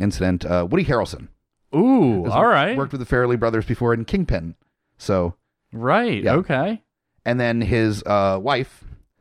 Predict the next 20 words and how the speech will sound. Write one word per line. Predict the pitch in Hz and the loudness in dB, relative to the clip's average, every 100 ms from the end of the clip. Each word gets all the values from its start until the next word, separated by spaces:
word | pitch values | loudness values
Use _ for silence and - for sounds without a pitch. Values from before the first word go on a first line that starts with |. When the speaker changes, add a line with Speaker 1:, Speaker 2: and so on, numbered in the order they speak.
| _ | _
Speaker 1:
Missus | 113 117 107 | -2 0 0
Alexander, | 101 95 104 104 90 98 - | 0 0 -2 0 0 -2 -4
uh, | 101 95 95 | -2 -2 -2
is | 98 | -4
an | 104 | -6
actress | 113 117 123 113 - | -6 -4 -4 -4 -2
that | 107 104 - - _ - | -2 -2 -4 -20 _ -8
has, | 160 107 107 104 110 | -2 0 0 0 0
uh, | 107 104 | 2 2
just | 101 170 156 | 0 -4 -4
recently | 165 170 135 | -4 -2 -2
started | - 139 123 107 - 113 | -2 -2 -4 -8 -20 -12
getting | 127 123 123 123 | -2 0 0 0
back | 123 123 | -2 -2
into | 117 104 | -2 0
acting | 123 123 107 | -2 -2 0
again | 95 98 | 2 2
after | 101 101 98 | 2 0 0
a | |
long, | 98 98 98 | 2 2 2